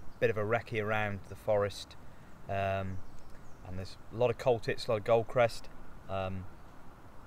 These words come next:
no deer as yet, um, but I'm hoping to move on down i-, towards the river and then across into, uh, the deciduous part of the forest where there's, um,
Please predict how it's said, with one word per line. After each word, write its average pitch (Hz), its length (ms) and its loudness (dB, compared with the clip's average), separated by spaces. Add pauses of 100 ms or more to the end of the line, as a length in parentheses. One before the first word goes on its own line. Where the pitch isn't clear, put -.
(140)
no 131 180 4
deer 120 280 2
as 101 120 -4
yet, 117 280 4 (1600)
um, 101 240 0
but 101 120 -2
I'm 92 60 -8
hoping 113 340 -2
to 104 320 -4 (200)
move 113 240 -2
on 107 300 4 (460)
down 110 480 2
i-, 101 100 -10 (180)
towards 135 320 0
the 123 80 -4
river 120 280 4 (960)
and 117 80 0
then 113 120 2
across - 380 2
into, 117 300 0
uh, 107 200 6
the 101 80 -8
deciduous 123 500 0
part 98 240 0
of - 60 -4
the - 100 -8
forest 101 340 -2
where 104 120 4
there's, 101 260 -2 (640)
um, 107 360 2